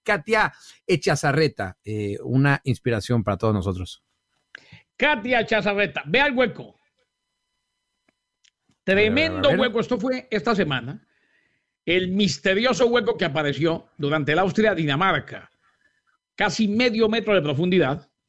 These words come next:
Speaker 2: apareció extrañamente en el medio del campo. Se inició la investigación de la Federación Austriaca de Fútbol. Sonó como si alguien se hubiera caído en el hueco.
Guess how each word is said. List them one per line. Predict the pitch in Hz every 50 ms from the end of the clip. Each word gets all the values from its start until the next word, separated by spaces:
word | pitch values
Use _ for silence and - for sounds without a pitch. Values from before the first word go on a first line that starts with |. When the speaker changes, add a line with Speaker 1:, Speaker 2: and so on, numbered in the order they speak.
| _ _ _ _ _ _ _ _ _ _ _ _ _
Speaker 2:
apareció | - 151 147 139 165 160 151 147 135 175 196 190
extrañamente | 185 208 208 202 208 202 196 196 190 190 165 139 190 190 180 180 - - -
en | 156 147 147 139 135 131 135 131
el | 139 139 139
medio | 165 185 190 196 190
del | 185 147
campo. | 156 143 123 113 101 156 180 220 _ _ _ _ - - _ _ _ _ _ _ _ _ _ _
Se | _ - 196
inició | 190 185 190 160 - 202
la | 214 220
investigación | 220 196 185 139 143 165 147 147 135 - 165 156 147 156 165 190 - _ _ _ _ _ _ _ _ _ _ _ _ _
de | - 127 131 143 143
la | 147 143 135
Federación | 139 151 147 143 139 127 165 180
Austriaca | 180 165 - - 185 143 175 185
de | 185 165
Fútbol. | 160 160 135 113 131 156 165 208 - _ _ _ _ _ _ _
Sonó | - 143 139 135 139
como | 175 170 156 131
si | 151
alguien | 151 151 165 156
se | 139 139
hubiera | 139 160 170
caído | 131 147 143 147 160
en | 170 180
el | 175
hueco. | 165 165 143 120 - 175 185